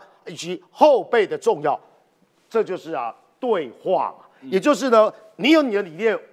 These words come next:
Speaker 1: 我有我的理念。沈慧虹基本上认同曹兴诚，曹兴诚也可以当公共财啊。但国民党人认为曹兴诚针对国民党，错了，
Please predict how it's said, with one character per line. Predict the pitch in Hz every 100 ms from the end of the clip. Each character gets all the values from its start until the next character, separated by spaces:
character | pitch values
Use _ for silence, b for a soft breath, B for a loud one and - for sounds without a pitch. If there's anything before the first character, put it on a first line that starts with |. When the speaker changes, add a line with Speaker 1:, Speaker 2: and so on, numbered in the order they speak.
| -
Speaker 1:
我 | 233
有 | 247
我 | 208
的 | 180
理 | 139
念。 | 180 165 b b b
沈 | - - 240 220
慧 | 311 277
虹 | 165 185
基 | - - 233
本 | 165 117
上 | 156 147
认 | 214 208 151
同 | 120 143
曹 | - 127
兴 | 139 170
诚， | 127
曹 | 123 151
兴 | 214 247
诚 | 220 208 B B
也 | 185
可 | 277
以 |
当 | 302
公 | 302 311
共 | 311
财 | 190 185 226
啊。 | 254 277 - B B -
但 | 202
国 | 262
民 | 285 294
党 | 226
人 | 226 247
认 | 277
为 | 240
曹 | 190 214
兴 | 247
诚 | 208 208
针 | 240
对 | 240
国 | 180 185
民 | 214
党， | 208 135 - b b b b
错 | - - 330 330 240
了， | 165 127